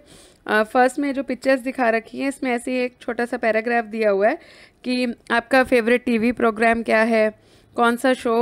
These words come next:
आप, अ, रेडियो पे सुनना पसंद करते हैं, कौन सी न्यूज़पेपर या मैगज़ीन आप लोग रीड करते हैं,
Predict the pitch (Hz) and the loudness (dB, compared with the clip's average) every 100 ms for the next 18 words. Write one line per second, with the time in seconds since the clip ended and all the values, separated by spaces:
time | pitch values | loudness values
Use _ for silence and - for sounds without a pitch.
0 | 240 - 220 220 - 208 214 208 214 214 | 2 2 2 0 -2 0 2 2 2 0
1 | 214 226 233 240 220 220 220 220 220 208 | 0 0 -2 -2 -2 -2 -2 -2 -2 0
2 | 220 208 220 220 226 220 220 247 233 220 | -2 0 -2 -2 0 -2 -2 -2 -2 -2
3 | 214 226 214 226 226 214 202 185 220 233 | -4 -4 0 2 2 2 0 0 -2 0
4 | 226 - 214 208 214 208 214 202 214 202 | -2 0 -2 0 -2 -2 -2 -2 0 0
5 | 202 | 0